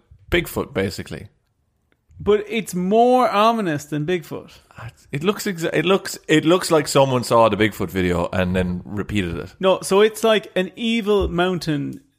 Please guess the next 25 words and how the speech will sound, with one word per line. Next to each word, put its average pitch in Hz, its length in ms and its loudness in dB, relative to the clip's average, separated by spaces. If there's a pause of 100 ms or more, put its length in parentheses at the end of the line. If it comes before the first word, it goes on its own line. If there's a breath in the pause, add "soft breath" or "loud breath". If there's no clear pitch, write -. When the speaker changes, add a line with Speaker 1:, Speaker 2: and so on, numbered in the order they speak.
(140)
Speaker 2:
spirit 151 520 -2
that's 147 200 -4
pure, 170 460 -2 (160)
Speaker 1:
I'm 208 140 4
not 247 220 2
doing 220 160 0
Speaker 2:
pure 220 240 6
Speaker 1:
this. 202 220 4
Look 294 180 4
at 320 100 -2
Speaker 2:
darkness. - 20 -16
Speaker 1:
the 320 60 2
Bigfoot 311 540 0
picture - 320 0
underneath 185 460 2
it. 113 160 -2
It 160 260 0
looks 196 200 0
like 196 140 0
it's 180 120 -4
been 180 120 -4
taken 190 300 0
the 180 80 -2
same 190 260 0
day. 196 280 0